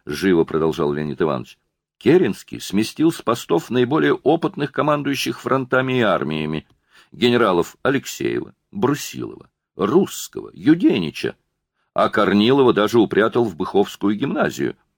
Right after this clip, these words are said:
Очевидно, этих известных генералов он очень боялся, видел в них людей, способных встать в оппозицию по отношению к нему и Временному правительству.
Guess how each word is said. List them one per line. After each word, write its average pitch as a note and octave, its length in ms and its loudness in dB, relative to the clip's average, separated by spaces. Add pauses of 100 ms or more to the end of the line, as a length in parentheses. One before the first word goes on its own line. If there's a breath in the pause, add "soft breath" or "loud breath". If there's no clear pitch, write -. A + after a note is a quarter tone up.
(800)
Очевидно, E2 600 -4
этих E2+ 520 -6
известных D#2 540 -4
генералов E2 460 -4
он D#2+ 100 -4
очень E2 240 -6
боялся, F#2+ 520 -2 (440)
видел G#2+ 420 4
в F#2+ 60 0
них A2 220 0
людей, G2 340 2
способных G2 600 0
встать - 420 -2
в F#2+ 100 0
оппозицию A2+ 800 -2
по A2+ 120 0
отношению G2+ 520 0
к - 80 -16
нему F#2 340 0
и B2 60 2
Временному G2+ 440 2
правительству. G2 720 -2